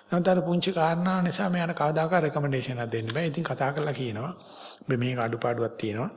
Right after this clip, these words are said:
ඒක හදාගන්න" කියලා. ඉතින් සතිය පිහිටුවෙන්න උත්සාහ කරේ නැත්නම් අපිට මේ වගේ උපදේශ, මේ වගේ අවවාද, අවලාද එන්නේ නැහැ.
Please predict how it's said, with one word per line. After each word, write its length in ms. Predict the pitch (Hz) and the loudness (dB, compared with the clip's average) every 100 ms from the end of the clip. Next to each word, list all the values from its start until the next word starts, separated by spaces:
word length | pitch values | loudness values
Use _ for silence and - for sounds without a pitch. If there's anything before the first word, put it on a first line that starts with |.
| - - - - | -14 -18 -18 -10
ඒක 160 | 165 | -2
හදාගන්න" 600 | 131 156 147 180 165 113 | 0 4 6 6 4 0
කියලා. 200 | 113 139 | -2 -2
ඉතින් 160 | 151 170 | 0 0
සතිය 460 | - 135 127 165 165 | 0 0 0 0 0
පිහිටුවෙන්න 540 | 160 156 165 80 76 - | 2 2 2 2 2 2
උත්සාහ 400 | - - - 151 | 0 -2 0 -2
කරේ 220 | 147 123 110 | 0 -2 0
නැත්නම් 480 | 120 123 - 214 277 - - - - - - | -2 -4 -2 0 0 -4 -16 -16 -14 -10 -4
අපිට 240 | 165 170 | -2 2
මේ 160 | 170 165 | 2 4
වගේ 320 | 165 165 185 | 2 4 4
උපදේශ, 460 | 170 190 170 175 - - - - - | 4 4 4 4 2 0 -4 -12 -20
මේ 160 | - 139 | -4 0
වගේ 160 | 147 135 | 2 2
අවවාද, 460 | 143 165 175 123 143 - - - - - | 4 4 4 2 0 -2 -12 -20 -20 -4
අවලාද 520 | 135 147 175 147 143 | 2 6 6 6 4
එන්නේ 240 | 180 151 127 | 2 2 0
නැහැ. 300 | 90 - | -4 -8